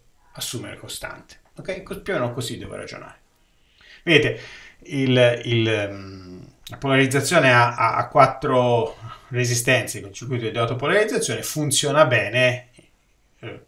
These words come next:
per que-, se, se rispetto quelle condizioni. Quindi V B B meno V B E on, diciamo, dell'ordine di almeno un volt, un paio di volt, sperabilmente, se voglio un'escursione di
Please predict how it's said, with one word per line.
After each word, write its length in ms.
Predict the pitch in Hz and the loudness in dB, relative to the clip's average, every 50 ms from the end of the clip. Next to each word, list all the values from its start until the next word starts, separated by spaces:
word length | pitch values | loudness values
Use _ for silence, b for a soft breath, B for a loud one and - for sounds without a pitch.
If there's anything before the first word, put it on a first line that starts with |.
| _ - | _ -12
per 160 | 117 110 - | -12 -12 -10
que-, 220 | - 117 - - - - | -12 -14 -14 -16 -18 -12
se, 220 | - - - - | -10 -8 -8 -6
se 200 | - - - 151 | -6 -4 -2 0
rispetto 480 | 143 147 151 - - - - - - - | 0 0 -2 -4 -6 -8 -10 -10 -12 -12
quelle 180 | 107 - 151 - | -12 -12 -12 -14
condizioni. 720 | - 120 98 101 92 - - - - - - - - - b b b b b b b b | -14 -16 -16 -12 -8 -8 -8 -8 -8 -12 -16 -18 -20 -20 b b b b b b b b
Quindi 340 | - 143 123 117 - - B B B B B | -6 -4 -4 -4 -6 -10 B B B B B
V 240 | - 117 135 147 139 | -8 -4 0 0 0
B 180 | 123 135 135 123 | 2 2 2 2
B 380 | 123 156 - - - - - _ _ _ _ _ _ _ _ _ _ _ _ _ _ _ _ _ _ _ _ _ _ _ _ _ _ _ _ | 4 4 4 4 2 -2 -10 _ _ _ _ _ _ _ _ _ _ _ _ _ _ _ _ _ _ _ _ _ _ _ _ _ _ _ _
meno 360 | - 113 123 135 135 135 127 | -8 -2 0 0 2 2 2
V 180 | 120 123 127 117 | 2 0 0 0
B 80 | 120 120 | 0 2
E 80 | 120 123 | 2 4
on, 300 | 120 - - - - _ _ _ _ _ _ _ _ _ _ _ _ _ _ _ _ _ _ _ _ _ _ _ _ | 4 2 0 -6 -12 _ _ _ _ _ _ _ _ _ _ _ _ _ _ _ _ _ _ _ _ _ _ _ _
diciamo, 320 | - - - 110 104 104 | -14 -10 -6 -6 -6 -6
dell'ordine 500 | 107 104 107 131 131 127 120 113 107 107 | -6 -6 -4 -2 -2 0 -2 -4 -6 -8
di 80 | 107 104 | -8 -8
almeno 300 | 104 107 127 127 127 123 | -6 -4 -4 -2 -2 -2
un 100 | 117 107 | -2 -2
volt, 440 | 117 117 117 117 - - - - 117 | 0 2 2 2 2 -2 -6 -10 -14
un 120 | 104 - | -14 -6
paio 280 | - 120 113 110 113 110 | -2 -2 0 0 0 -2
di 100 | 107 101 | -4 -2
volt, 640 | 113 120 - 76 - - - - - 98 87 - - _ _ - | 0 0 0 0 -2 -6 -10 -12 -12 -12 -12 -14 -18 _ _ -20
sperabilmente, 840 | - - - 113 104 107 104 110 104 110 101 98 95 92 - 127 | -18 -12 -8 -6 -4 -4 -4 -6 -8 -10 -10 -12 -10 -6 -4 -4
se 180 | 113 - 113 101 | -4 -4 -6 -8
voglio 240 | 104 110 104 98 101 | -8 -10 -10 -12 -12
un'escursione 680 | 101 95 - - - - - - - 110 104 101 98 | -14 -14 -14 -14 -14 -12 -10 -8 -8 -8 -10 -10 -12
di 260 | 95 110 110 107 107 | -10 -10 -10 -10 -12